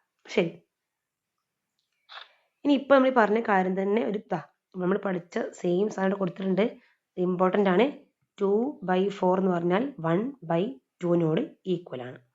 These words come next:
ഇനി നേരത്തെ പറഞ്ഞ സെയിം കാര്യം തന്നെയാണ്. ഒരു റിബൺ വെച്ച് പറയാണ്. റിബൺ നോക്കാം നമുക്ക്.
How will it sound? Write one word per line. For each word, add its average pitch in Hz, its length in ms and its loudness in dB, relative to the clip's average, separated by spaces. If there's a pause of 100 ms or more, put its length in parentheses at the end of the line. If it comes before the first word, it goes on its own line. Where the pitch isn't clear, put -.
(1300)
ഇനി 285 120 4
നേരത്തെ 233 400 4
പറഞ്ഞ 226 200 0
സെയിം 208 360 -2
കാര്യം 185 280 0
തന്നെയാണ്. 190 320 0 (220)
ഒരു 185 200 -4
റിബൺ 175 380 2
വെച്ച് 220 220 -2
പറയാണ്. 165 340 0 (180)
റിബൺ 185 260 -2
നോക്കാം 175 340 -2
നമുക്ക്. 165 260 -6